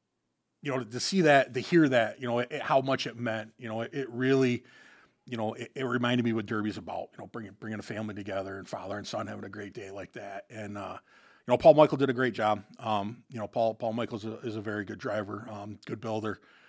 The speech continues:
uh, just has some luck, man. It's that hometown fair. Um,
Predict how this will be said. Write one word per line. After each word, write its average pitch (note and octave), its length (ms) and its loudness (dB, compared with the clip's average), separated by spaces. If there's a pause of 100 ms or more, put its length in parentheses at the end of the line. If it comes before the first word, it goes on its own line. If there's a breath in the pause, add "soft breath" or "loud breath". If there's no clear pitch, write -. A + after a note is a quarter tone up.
(220 soft breath)
uh, G#2+ 280 -18 (220)
just - 160 -12
has B2 180 0
some G2+ 160 -8
luck, G#2+ 240 2
man. G#2 220 -8
It's - 240 -14
that G#2+ 200 -10
hometown A#2 400 -4
fair. A2 380 -2 (260)
Um, G2+ 300 -14